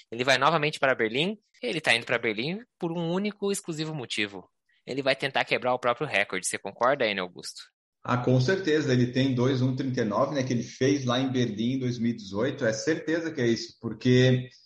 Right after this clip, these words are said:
Speaker 2: ele não teria outro motivo pra ir pra Berlim a não ser pra tentar o tempo mais rápido da vida dele.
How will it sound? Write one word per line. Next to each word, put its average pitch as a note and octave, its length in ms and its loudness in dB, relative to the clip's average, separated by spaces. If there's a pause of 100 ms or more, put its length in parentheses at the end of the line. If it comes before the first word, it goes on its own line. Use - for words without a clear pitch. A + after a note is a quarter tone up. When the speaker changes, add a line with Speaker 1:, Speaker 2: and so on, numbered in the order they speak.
(160)
Speaker 2:
ele C3 160 4
não D3+ 160 2
teria E3+ 300 2
outro A#3 420 0
motivo F#3 460 -6
pra D3 120 0
ir D3+ 60 0
pra D3+ 140 -2
Berlim C#3 400 0
a E3+ 60 -4
não F3 140 -6
ser D#3+ 220 -4
pra E3+ 140 -2
tentar D#3 300 -2
o D#3 120 -4
tempo D3+ 260 -6
mais D3 260 0
rápido C#3+ 380 -2
da D3 120 2
vida D#3+ 200 0
dele. C#3+ 380 0